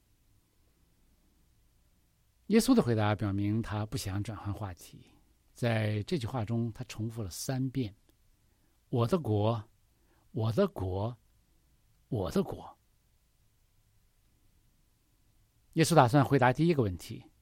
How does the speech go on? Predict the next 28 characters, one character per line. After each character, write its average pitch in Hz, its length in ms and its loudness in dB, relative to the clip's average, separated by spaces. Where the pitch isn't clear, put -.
：“你 143 160 4
是 165 280 2
犹 151 120 6
太 165 120 2
人 135 140 6
的 151 80 6
王 104 240 2
吗？” 170 220 -2
为 156 100 2
什 127 100 2
么 151 60 4
这 180 100 0
么 156 80 6
说 131 160 2
呢？ 127 140 2
因 196 160 4
为 202 80 4
他 185 80 2
刚 202 240 4
才 147 340 2
说 202 340 0
的 135 200 -4
直 147 160 -2
接 165 420 4
与 113 100 0
他 123 160 -4
是 123 140 -4
谁 107 300 -4